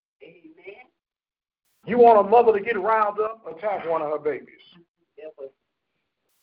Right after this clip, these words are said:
Speaker 2: Her baby could be dead wrong, but it's still her baby.
Speaker 1: Okay.
Speaker 2: And because it's her baby, she, she will fight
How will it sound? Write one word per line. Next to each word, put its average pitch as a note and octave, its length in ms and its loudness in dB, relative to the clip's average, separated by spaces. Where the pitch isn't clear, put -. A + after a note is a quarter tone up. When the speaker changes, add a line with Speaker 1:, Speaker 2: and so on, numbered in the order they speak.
Speaker 2:
Her A3+ 220 6
baby A3 300 4
could G3 160 -8
be G#3+ 160 -8
dead A3 320 6
wrong, G#3 480 0
but F#3 120 -4
it's F3 220 -10
still F3+ 480 -8
her F3+ 160 2
baby. F#3+ 320 -4
Speaker 1:
Okay. F#4+ 180 -6
Speaker 2:
And E3 200 4
because A3 500 2
it's G3+ 200 -8
her A3 180 0
baby, A3 460 -6
she, A3 380 -18
she A#3 160 -14
will F3 320 -4
fight A#3+ 400 0